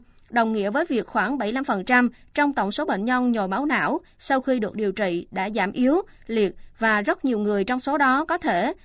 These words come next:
không phải chịu di chứng của căn bệnh đáng sợ này. Bảy mươi lăm phần trăm là con số rất có ý nghĩa.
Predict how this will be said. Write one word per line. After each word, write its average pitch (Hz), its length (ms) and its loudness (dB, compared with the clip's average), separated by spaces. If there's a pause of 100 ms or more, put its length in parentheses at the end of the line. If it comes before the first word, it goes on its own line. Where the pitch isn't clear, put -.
(140)
không 311 280 2
phải - 180 -2
chịu 202 260 -4
di 262 140 -2
chứng 269 300 0
của 220 120 -2
căn 269 200 0
bệnh 196 220 0
đáng 220 180 -2
sợ 190 220 0
này. 202 280 2 (600)
Bảy 220 160 0
mươi 330 100 -2
lăm 320 120 0
phần 214 180 -4
trăm 262 280 2 (100)
là 208 220 2
con 247 200 0
số 254 360 0 (180)
rất 339 220 -2
có 294 100 2
ý 302 160 0
nghĩa. 277 320 0